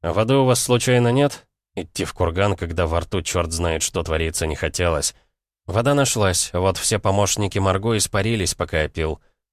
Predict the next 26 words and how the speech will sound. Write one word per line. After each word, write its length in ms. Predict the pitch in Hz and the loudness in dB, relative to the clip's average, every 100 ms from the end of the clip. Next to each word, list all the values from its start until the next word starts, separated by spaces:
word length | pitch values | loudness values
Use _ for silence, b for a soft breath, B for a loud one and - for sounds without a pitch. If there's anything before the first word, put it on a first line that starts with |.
| _ | _
Да 140 | - | -2
и 60 | 110 | 0
хрен 260 | 135 139 143 | 2 2 2
с 100 | 123 | 2
ними, 240 | 117 110 | 2 2
меньше 380 | 104 113 110 113 | 0 0 0 0
мешаться 480 | 110 - 87 - 82 | 0 0 0 0 -2
будут. 420 | 82 80 - - _ _ | -2 -4 -6 -12 _ _
Жалко 400 | 98 101 143 139 | -4 2 4 2
только, 260 | 127 127 131 | 0 0 0
что 200 | - 123 | 0 0
из 120 | 113 | 2
холодного 580 | 127 120 113 117 113 110 | 2 2 4 2 4 2
оружия 360 | 123 117 120 - | 2 2 0 0
у 60 | 107 | 0
меня 240 | 107 110 | 2 2
лишь 180 | 107 98 | 0 0
длинный 400 | 92 107 104 104 | -2 0 0 0
кинжал, 600 | 107 104 95 101 87 78 _ | 0 0 2 2 2 -2 _
мечи 300 | - 92 - | -4 -2 0
нам 180 | 113 98 | 0 0
пока 280 | 92 92 95 | -2 -4 -4
с 40 | |
чистки 360 | - 98 - - | -2 -4 -2 -2
не 140 | 90 | 0
вернули. 500 | 90 92 90 85 80 | 0 0 2 0 -2